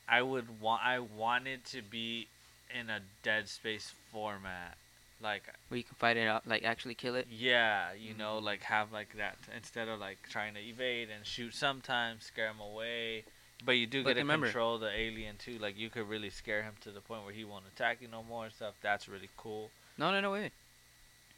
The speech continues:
Speaker 2: But remember, they're doing it based off the first movie. In the first movie, you couldn't, they, they didn't, they didn't have guns, so they couldn't kill it. That's how they made the game. They didn't have guns like that, so they couldn't kill it like that.
Speaker 1: Yeah, but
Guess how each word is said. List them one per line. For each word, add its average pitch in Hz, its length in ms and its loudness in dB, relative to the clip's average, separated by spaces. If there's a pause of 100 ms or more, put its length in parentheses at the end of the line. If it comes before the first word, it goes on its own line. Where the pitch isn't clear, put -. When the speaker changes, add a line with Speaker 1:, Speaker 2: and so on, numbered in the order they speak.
Speaker 2:
But 127 240 4 (420)
remember, 131 340 0 (420)
they're 147 120 6
doing 160 220 2
it 147 220 2
based 135 240 4
off 139 140 2
the 113 100 -4
first 135 320 0
movie. 117 240 -6
In 110 80 -6
the 110 80 -6
first 127 280 2
movie, 143 200 -2
you 123 160 -4
couldn't, 123 240 -4 (100)
they, 120 240 -2 (140)
they 131 100 6
didn't, 135 200 2
they 127 240 4
didn't 127 240 2
have 127 180 2
guns, 123 240 2
so - 80 -4
they 113 80 0
couldn't 117 240 -4
kill 139 180 0
it. 131 140 -2 (1080)
That's 117 180 2
how 131 120 2
they 120 80 0
made 113 180 -2
the 110 80 -4
game. 117 260 -4 (400)
They 117 100 4
didn't 135 160 2
have 147 160 2
guns 127 200 2
like 151 180 4
that, 180 200 2
so - 80 -12
they 113 120 -2
couldn't 113 240 -6
kill 135 180 0
it 110 80 -8
like - 180 -12
that. - 120 -8
Speaker 1:
Yeah, 98 220 -2
but 95 260 -6